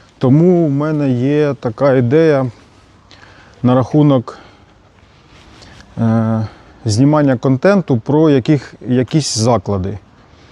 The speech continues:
І хотілося б отримати від вас фідбек, які заклади вам цікаві, можливо, паби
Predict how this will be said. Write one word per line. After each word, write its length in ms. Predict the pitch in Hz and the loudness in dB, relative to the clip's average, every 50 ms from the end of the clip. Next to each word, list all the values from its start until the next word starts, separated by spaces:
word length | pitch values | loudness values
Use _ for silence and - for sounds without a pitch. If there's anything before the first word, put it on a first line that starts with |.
| - - - _ _ - | -20 -20 -20 _ _ 0
І 340 | 127 135 151 156 151 147 135 | 2 4 4 4 4 2 0
хотілося 480 | - - 139 123 175 170 160 135 135 | 0 -2 -2 2 2 2 2 2 0
б 60 | 131 139 | 0 2
отримати 640 | 143 135 131 - 151 147 147 143 127 - 135 123 | 2 2 2 2 2 2 2 2 0 0 0 0
від 160 | 123 131 117 | 0 0 0
вас 260 | 120 127 131 120 - | 0 0 0 -2 -2
фідбек, 560 | - - 127 117 120 135 170 180 180 - - - - _ _ _ - | -6 -6 -6 -4 0 0 0 0 -2 -4 -12 -20 -20 _ _ _ -2
які 300 | 117 120 107 - 131 123 | -2 -2 -2 0 0 0
заклади 600 | 117 123 131 117 - 123 120 110 117 117 107 - - - - - - - - _ - | 2 2 0 0 0 -2 0 0 0 -2 -2 -4 -10 -18 -20 -20 -20 -20 -18 _ -4
вам 220 | 113 120 123 113 | -2 0 0 0
цікаві, 480 | - - 110 - 147 160 160 143 139 127 | -2 -4 -6 -2 -2 0 0 2 2 2
можливо, 600 | 123 120 117 110 120 127 127 120 117 113 113 - - _ _ - _ _ _ _ - - - - - _ _ _ - | 2 0 0 0 0 0 2 2 0 0 -2 -6 -12 _ _ -20 _ _ _ _ -20 -20 -20 -20 -20 _ _ _ -2
паби 460 | - 135 139 135 127 123 120 117 | 0 2 2 2 2 0 0 -2